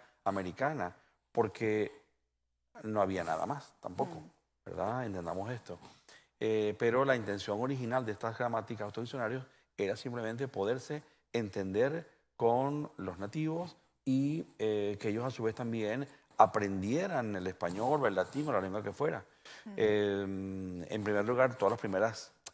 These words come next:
Speaker 1: las primeras, eh, obras de este estilo, eh, partían siempre del latín. Ya son algunas más res-, más, más tardías,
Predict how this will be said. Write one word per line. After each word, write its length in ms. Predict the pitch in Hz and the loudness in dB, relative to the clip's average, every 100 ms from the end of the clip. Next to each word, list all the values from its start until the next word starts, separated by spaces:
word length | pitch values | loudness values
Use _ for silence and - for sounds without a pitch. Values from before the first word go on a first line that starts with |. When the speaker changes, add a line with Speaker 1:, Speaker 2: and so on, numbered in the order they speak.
| - | -14
Speaker 1:
las 100 | - | -14
primeras, 560 | 85 82 87 101 104 113 | -12 -4 0 0 -2 -6
eh, 440 | 90 95 - - - | -6 -6 -8 -8 -2
obras 380 | 113 117 104 110 | 2 4 4 0
de 60 | 104 | -4
este 160 | - | -10
estilo, 440 | 107 101 101 113 117 - - _ | -8 -4 0 0 -2 -10 -20 _
eh, 180 | - 92 | -6 -4
partían 440 | - 98 90 104 101 | 0 -2 0 -6 -4
siempre 360 | 135 123 107 | -4 -2 0
del 120 | 92 | -2
latín. 400 | 87 92 120 92 - _ _ _ - - - | -2 -4 -4 -4 -10 _ _ _ -20 -20 -10
Ya 720 | 95 101 95 98 104 110 113 | -2 2 2 2 2 2 0
son 720 | 107 104 104 104 104 107 110 110 | -2 -2 -2 -2 -4 -4 -4 -2
algunas 640 | 104 104 107 104 107 - | -2 -2 -2 -2 -4 -6
más 500 | - 107 104 104 101 113 | -8 0 2 0 -2 -6
res-, 260 | 110 104 - | -4 -4 -4
más, 260 | 95 95 | -4 -2
más 240 | 95 92 - | -4 -8 2
tardías, 600 | 107 104 117 110 127 | 2 2 0 0 0